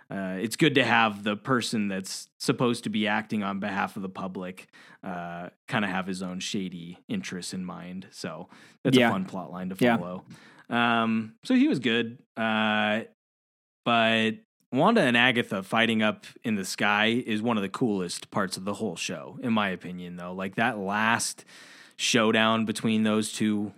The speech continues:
Speaker 1: was so cool.
Speaker 2: Yeah.
Speaker 1: Uh, great demonstration of Wanda utilizing her powers to her fullest extent. Uh, Catherine Hahn.
Speaker 2: What did you, what were you thinking? I mean, did you think that,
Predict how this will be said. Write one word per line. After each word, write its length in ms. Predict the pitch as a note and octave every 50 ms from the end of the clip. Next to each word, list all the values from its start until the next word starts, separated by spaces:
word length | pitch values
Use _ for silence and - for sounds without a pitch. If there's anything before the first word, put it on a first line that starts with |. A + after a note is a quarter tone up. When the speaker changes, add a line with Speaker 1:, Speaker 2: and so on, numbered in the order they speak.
| _
Speaker 1:
was 180 | G2+ G2 G2 -
so 340 | - - - C3 B2 B2+ C3+
cool. 400 | C3 - - G#2 F2 D#2 D2+ D#2+ C3+
Speaker 2:
Yeah. 300 | C3 B2 A#2 A2+ A2 G#2+ G#2 -
Speaker 1:
Uh, 300 | - F#2+ F#2 F2+ F#2 F#2+
great 340 | F#2+ - - A#2 B2 A#2+ A2
demonstration 960 | C#3+ B2+ B2 A2+ G#2+ - - - G#2+ G#2 G#2 G#2 - A2 G#2 G2+ G2 G2+ G#2 -
of 520 | G#2+ G2 F#2+ F#2 F#2 F2+ F2 F2+ F#2+ - -
Wanda 680 | - G2+ F#2+ G2 G2 G2 G2 G2 G2 F#2+ F#2+ F#2+ G2 G2+
utilizing 600 | G2+ G2 G#2 G2+ G2 G2 F#2+ G2 F#2+ F#2 G2+ G2
her 100 | F#2+ F#2+
powers 540 | F#2 - - F2+ F2 F2+ F#2 F#2 F#2+ F#2+ -
to 180 | - - G2
her 180 | F#2 F2+ F#2+ F#2+
fullest 440 | F#2 - G2+ F#2 F2+ F#2+ F#2 - -
extent. 600 | F#2 - - - - G2+ F#2 F#2+ G2 F#2+ - - _ - - - - - - - _ - -
Uh, 560 | G2 F#2 F#2 F2+ F2 F2 F2 F2 F2 F2 F2 - _ _
Catherine 360 | - C#3 B2+ B2 - A#2+ A2+
Hahn. 340 | G#2 A2 G#2 G2 G2 G2+ A2
Speaker 2:
What 180 | F3 F3+ A3+ C#4+
did 220 | E4 D#4 - -
you, 120 | C#4 C#4 A#3
what 280 | D3 E3 F#3+ A#3+ C#4+
were 140 | D4 D#4 D4+
you 180 | B3+ G#3 A3 A3+
thinking? 560 | G3 - - F#3+ F#3+ F3 - C#3 B2 A#2+ F2
I 60 | A2+
mean, 220 | C3+ C3+ C3+ C3 B2
did 200 | C#3+ C#3 C3+ D#3
you 140 | F#3+ G#3+
think 400 | F3 - - - D#3+ E3+ F3 -
that, 480 | - C3+ C3 B2 A#2+ A2 - - -